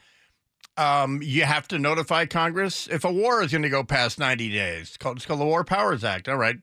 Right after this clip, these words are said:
thought of that. But so anyway, Jonah Goldberg this morning really kinda called this out, saying, well, uh, you know, in, according to the analogy, uh, that Trump used, uh, two weeks ago,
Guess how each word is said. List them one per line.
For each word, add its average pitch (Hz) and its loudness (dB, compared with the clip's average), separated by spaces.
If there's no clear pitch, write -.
thought 143 0
of 156 0
that. 117 2
But 151 0
so 208 0
anyway, 170 2
Jonah 233 2
Goldberg 185 0
this 147 -6
morning 156 2
really 170 2
kinda 156 0
called 143 -2
this 120 -4
out, 131 2
saying, 135 -4
well, 139 0
uh, 151 -2
you 160 0
know, 160 2
in, 170 0
according 220 0
to 170 -4
the 143 0
analogy, 156 0
uh, 135 0
that 127 0
Trump 156 -4
used, 131 -2
uh, 120 0
two - -4
weeks 180 -2
ago, 107 -2